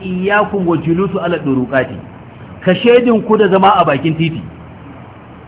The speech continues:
Ka zauna kawai majalisa ce wannan a yi ta taɗi. Qalu ya Rasulallah, wala budda lana fi majalisina natakallamu fiha.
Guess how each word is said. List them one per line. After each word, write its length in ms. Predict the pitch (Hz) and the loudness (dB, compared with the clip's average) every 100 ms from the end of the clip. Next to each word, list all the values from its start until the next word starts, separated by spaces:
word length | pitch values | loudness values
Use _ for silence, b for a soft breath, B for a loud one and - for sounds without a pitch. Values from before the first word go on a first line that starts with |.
| - | -10
Ka 80 | 160 | -4
zauna 300 | 170 220 202 | -2 0 0
kawai 200 | 208 202 | 0 0
majalisa 440 | 180 156 180 196 175 | 0 0 0 0 0
ce 60 | 185 | 2
wannan 240 | 196 180 | 2 2
a 60 | 147 | 0
yi 60 | 156 | 0
ta 80 | |
taɗi. 320 | 160 170 165 - - - - - - - - - - - - - - - - - - - - - - | 2 2 0 -4 -12 -20 -20 -20 -20 -20 -20 -20 -20 -20 -20 -20 -20 -20 -20 -20 -20 -20 -20 -20 -2
Qalu 320 | 190 202 208 208 | 2 2 2 2
ya 140 | 208 | 2
Rasulallah, 600 | 202 190 190 170 160 131 92 - - - - - - | 0 0 0 0 0 0 -4 -12 -20 -20 -20 -20 -10
wala 400 | 131 180 202 196 | -2 0 0 0
budda 420 | 170 269 202 233 | 0 -2 0 0
lana 320 | 220 226 208 185 | 2 4 4 2
fi 120 | 214 | 0
majalisina 800 | 202 190 180 175 214 214 175 160 | 2 2 2 2 0 0 0 0
natakallamu 840 | 175 226 185 - 226 202 190 180 143 | 0 0 -2 -2 -2 0 0 0 0
fiha. 340 | 135 123 113 | -2 -2 -2